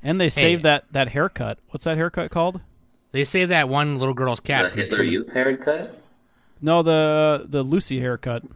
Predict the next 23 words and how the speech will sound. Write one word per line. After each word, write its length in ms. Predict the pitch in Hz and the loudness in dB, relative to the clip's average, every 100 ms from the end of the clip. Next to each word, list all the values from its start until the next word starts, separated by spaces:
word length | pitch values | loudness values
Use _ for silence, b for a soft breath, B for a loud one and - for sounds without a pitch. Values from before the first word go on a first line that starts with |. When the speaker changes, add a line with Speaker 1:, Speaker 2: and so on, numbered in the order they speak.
| - _ _ _ _ _ | -20 _ _ _ _ _
Speaker 1:
Is 60 | 127 | -10
it 80 | 127 | -8
a 20 | |
bob 420 | 117 120 151 151 - | -8 -6 -6 -8 -14
or 60 | |
something? 260 | 127 143 151 | -12 -10 -10
Speaker 2:
The 180 | 107 101 | -10 -6
Speaker 1:
I 100 | 123 | -6
don't 20 | |
Speaker 2:
bob. 140 | 107 107 | -6 -8
Speaker 1:
know. 40 | - _ _ | -16 _ _
Speaker 2:
Send 280 | - 120 | -10 -8
Speaker 3:
Yeah. 120 | 110 101 | -6 -8
Speaker 2:
bob. 120 | 98 | -10
Speaker 1:
It's 100 | - | -10
a, 60 | - - | -12 -8
it's 140 | 139 | -6
a 60 | 139 | -6
fancy 400 | - 143 139 127 | -2 -2 -2 -4
bob. 360 | 117 117 113 - _ | -2 -2 -4 -8 _
Send 240 | - 151 | -2 0
bobs. 340 | 143 139 139 135 | 4 4 4 0
Speaker 2:
Okay. 280 | 135 123 | 0 0